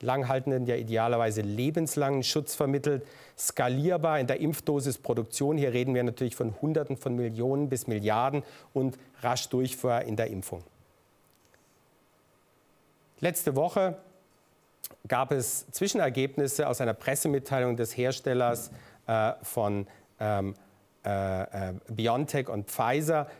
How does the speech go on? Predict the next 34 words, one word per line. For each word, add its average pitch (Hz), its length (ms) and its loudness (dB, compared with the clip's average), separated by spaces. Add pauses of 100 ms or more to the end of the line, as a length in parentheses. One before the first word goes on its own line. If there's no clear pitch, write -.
(180)
die 139 160 2
ein 131 140 0
echter 143 300 -2
Lichtblick 151 600 -2
waren 117 260 2
in 113 120 -6
der 117 120 0
Impfstoffentwicklung. 110 880 -4 (720)
Das 131 140 -2
ist - 60 2
ein 151 100 0
M-R-N-A-basierter 135 960 2
Impfstoff. 165 360 -2
Hier 131 80 -2
wird 120 120 0
ein 107 140 -2
Genschnipselchen 131 960 -2 (220)
quasi 113 360 0
in 139 160 0
den 131 140 2
Menschen 120 380 0
injiziert, 131 840 0 (280)
um 117 240 0
dann, 117 400 2 (320)
ähm, 101 460 0 (280)
eine 104 440 0 (320)
Produktion 143 720 0
eines 104 440 -2
Virusproteins 143 960 -2
herzustellen 143 600 0
und 104 120 -4
dann 113 160 2
eine 117 200 -2
Immunantwort 117 920 -2